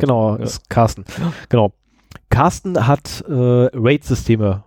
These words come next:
Speaker 1: erklärt oder die Raid-Level erklärt. Und, ähm, ich glaube, Carsten hat die erklärt gehabt und
Speaker 2: Ja.
Speaker 1: ist dann irgendwann über sich selber gestolpert oder über die einzelnen Raid-Level gestolpert, äh, weil die ja, die werden ja echt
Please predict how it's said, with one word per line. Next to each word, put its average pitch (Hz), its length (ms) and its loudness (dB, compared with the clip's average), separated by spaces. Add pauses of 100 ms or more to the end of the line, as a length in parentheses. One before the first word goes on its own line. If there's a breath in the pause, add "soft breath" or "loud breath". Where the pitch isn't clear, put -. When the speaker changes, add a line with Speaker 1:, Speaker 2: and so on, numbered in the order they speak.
Speaker 1:
erklärt 104 500 0
oder 113 180 0
die 107 100 0
Raid-Level 107 460 2
erklärt. 98 480 -2 (720 loud breath)
Und, 113 500 -2
ähm, 101 520 0 (520)
ich 123 80 -12
glaube, 151 160 0
Carsten - 260 0
hat 98 100 -2
die 101 40 2
erklärt 95 280 0
gehabt 120 200 -2 (400 loud breath)
und 123 460 0
Speaker 2:
Ja. 113 340 -6
Speaker 1:
ist - 180 -2
dann 156 180 0
irgendwann 160 440 2
über 151 260 0
sich 127 140 -2
selber 139 260 2
gestolpert 110 520 -2 (260)
oder 123 160 0
über 135 160 2
die 117 140 -4
einzelnen 110 380 0
Raid-Level 113 360 2
gestolpert, 98 480 -4 (1040 soft breath)
äh, 127 80 -6
weil 113 340 4
die 123 100 0
ja, 117 320 4
die 101 200 -8
werden 98 140 0
ja 104 60 -4
echt - 200 -6